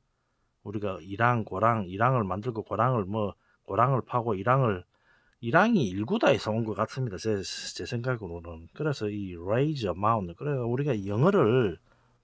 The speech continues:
영어를 같이 공부를 해야 되는 이유가 여기에 있는 것 같아요. 이게 뜻이 명확하게 드러나지 않습니까? 일구다. 도대체 일구다라는 뜻이 뭔 뜻인지 우리가 참 희미했는데, 이렇게 우리가 같이 참 이 사전이 잘 돼 있습니다. 요즘 참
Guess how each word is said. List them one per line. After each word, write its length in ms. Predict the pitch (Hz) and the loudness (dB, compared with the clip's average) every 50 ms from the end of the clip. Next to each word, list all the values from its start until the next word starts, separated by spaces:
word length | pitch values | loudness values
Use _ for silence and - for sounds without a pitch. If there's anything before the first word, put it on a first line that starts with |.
| _ _ _ _ _ _ _ _ _ _ _ _ _ - | _ _ _ _ _ _ _ _ _ _ _ _ _ -6
영어를 300 | 98 101 123 165 175 156 | -2 0 0 2 0 0
같이 260 | 135 143 160 - - | 0 -2 0 0 -2
공부를 480 | 175 - 120 110 123 147 180 175 151 143 | -2 -2 -2 -2 0 0 0 0 0 2
해야 180 | 190 202 180 156 | 2 4 4 4
되는 220 | 147 135 117 95 | 4 2 0 0
이유가 320 | 87 98 113 139 135 120 | -2 -2 0 0 2 2
여기에 240 | 143 185 220 - 135 | 2 0 0 0 -2
있는 180 | 95 87 110 127 | -2 -2 -2 -4
것 140 | 131 127 113 | -4 -4 -4
같아요. 260 | 123 - - 143 123 | -6 -6 -4 -4 -4
이게 140 | 131 135 135 | -2 -4 -4
뜻이 360 | - - 185 - - - 110 | -4 -6 -6 -6 -8 -10 -10
명확하게 500 | 95 131 156 202 214 - - 156 123 101 | -6 -4 -2 -2 0 0 0 0 0 0
드러나지 440 | - - 139 120 110 117 127 - - | 0 -2 -2 -2 -2 -2 -2 -4 -6
않습니까? 340 | 156 151 - 113 117 - 101 | -8 -8 -8 -8 -6 -6 -6
일구다. 540 | 95 101 104 101 - 143 135 - - - - _ _ _ _ _ _ _ _ _ _ _ _ _ _ _ | -6 -6 -4 -2 -2 -2 -2 -2 -6 -10 -14 _ _ _ _ _ _ _ _ _ _ _ _ _ _ _
도대체 400 | - - 208 226 339 320 - - | -8 -6 -2 -2 -2 -2 -2 0
일구다라는 640 | 147 131 131 143 196 202 180 160 139 120 113 107 95 | 0 2 2 2 2 2 4 4 4 4 2 0 -2
뜻이 240 | - 101 - - 101 | -6 -8 -8 -8 -8
뭔 380 | 92 90 98 117 139 180 208 | -6 -4 0 2 4 4 4
뜻인지 340 | - 214 190 - 202 196 170 | 2 0 -2 0 0 2 2
우리가 260 | - 101 113 120 120 | 2 0 0 -2 -4
참 200 | 110 - - 117 107 | -6 -8 -10 -14 -12
희미했는데, 1160 | - - 110 101 101 101 98 98 98 95 104 139 160 160 151 113 90 87 82 80 78 80 - _ _ _ _ _ _ _ _ _ _ _ _ _ _ _ _ | -6 -4 -2 0 0 0 2 2 2 2 2 2 2 2 0 0 -2 -2 -6 -8 -10 -12 -14 _ _ _ _ _ _ _ _ _ _ _ _ _ _ _ _
이렇게 260 | - 98 98 - - 90 | -16 -16 -14 -12 -12 -10
우리가 220 | 90 90 87 85 | -10 -10 -10 -10
같이 340 | - - 107 98 - - 98 | -8 -6 -6 -6 -6 -10 -12
참 380 | - - - - - 113 110 | -12 -10 -12 -10 -10 -10 -10
이 300 | 104 101 104 101 98 95 92 | -8 -8 -8 -8 -8 -10 -12
사전이 420 | - - - 135 123 127 107 101 | -12 -10 -8 -8 -6 -6 -6 -8
잘 220 | 85 87 80 82 - | -8 -8 -10 -8 -6
돼 100 | 131 127 | -6 -6
있습니다. 320 | 110 - 113 113 104 101 | -4 -6 -8 -8 -8 -8
요즘 300 | 98 92 98 107 98 98 | -10 -8 -8 -10 -10 -10
참 320 | - - - 113 107 110 | -12 -12 -10 -10 -10 -10